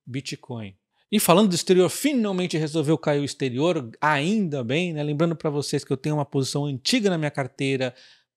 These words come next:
parada, que eu não tô comprando mais naquela outra corretora, uma posição ali maior do que essa nova que eu comecei com vocês aqui de, dia vinte e um de junho. Zerei tudo e comecei uma nova aqui, né?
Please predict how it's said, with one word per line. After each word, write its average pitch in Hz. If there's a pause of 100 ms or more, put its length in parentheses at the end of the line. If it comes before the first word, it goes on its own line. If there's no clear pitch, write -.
parada, 156
que -
eu 139
não 135
tô 139
comprando 127
mais 131
naquela 131
outra 123
corretora, 165
uma 135
posição 123 (220)
ali 123
maior 135
do 147
que -
essa 160
nova 160
que 165
eu 160
comecei 147
com 143
vocês 139
aqui 147
de, 180
dia 175
vinte 165
e 185
um 185
de 196
junho. 170
Zerei 240
tudo 226
e 220
comecei 196
uma 185
nova 151
aqui, 190
né? 247